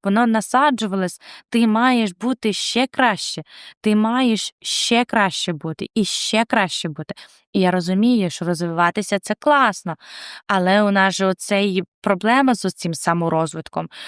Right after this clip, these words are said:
Ем, нам потрібно було всьо знати і, е, розуміти на двісті відсотків. Е, кожен вчитель свого предмету завжди казав, що його предмет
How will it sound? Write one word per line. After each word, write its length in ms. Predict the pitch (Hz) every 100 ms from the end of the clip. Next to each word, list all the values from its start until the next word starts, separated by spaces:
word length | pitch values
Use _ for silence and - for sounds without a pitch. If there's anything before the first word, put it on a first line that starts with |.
| - -
Ем, 420 | 196 190 185 180
нам 220 | 185 185
потрібно 500 | 185 190 190 196 208
було 560 | 196 185 196 196 196 -
всьо 760 | - 190 - - - 190 208 233
знати 600 | 185 185 175 180 - 220
і, 300 | - 196 196
е, 160 | 190 185
розуміти 840 | - 185 175 180 170 185 180 -
на 140 | 196 180
двісті 380 | 165 160 - 202
відсотків. 540 | 220 285 247 - - _ - - _ _ -
Е, 260 | 190 185 180
кожен 580 | - 196 196 226 220 220
вчитель 680 | - - 196 - 185 185 -
свого 400 | - 175 156 160
предмету 720 | - 180 175 233 254 - 240 - - -
завжди 520 | 190 226 339 339 370
казав, 400 | - 349 311 311
що 140 | - 254
його 340 | 226 208 190
предмет 500 | - 180 180 175 185